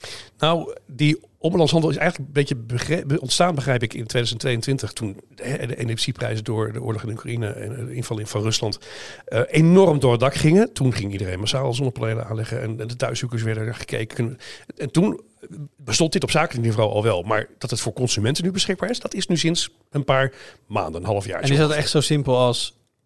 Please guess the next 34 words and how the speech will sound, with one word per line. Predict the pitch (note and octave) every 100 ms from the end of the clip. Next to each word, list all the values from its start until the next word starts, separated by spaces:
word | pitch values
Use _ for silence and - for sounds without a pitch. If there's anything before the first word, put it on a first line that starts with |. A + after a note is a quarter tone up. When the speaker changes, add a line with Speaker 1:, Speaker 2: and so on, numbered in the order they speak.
| _ _
Speaker 2:
je | _ B2
laat | A#2+ C3+ B2+
die | C#3+
accu | C#3 -
bij | B2+ A#2+
je |
thuis | A#2+ B2+ A#2+
ophangen, | C#3+ B2+ A#2+ A#2+
daar | A#2 A2
draait | B2+ B2+ -
software | D3 - C3+
op, | B2 A#2
die | B2+
software | C#3+ B2 C3+
die | B2 B2+
haakt | C3 A#2 B2+ -
in | C3+
op | B2
een | B2+
A | B2+
P | B2
I | C3 B2+ B2
van | B2+
de | B2
energieleverancier | B2 A#2 B2+ B2 B2 A#2+ C3 A#2
en | B2
je | C3
hebt | B2+
er | B2
gewoon | B2+
geen | A#2 B2
omkijken | E3+ E3+ E3 E3+
meer | D#3+
naar? | E3+ G#3+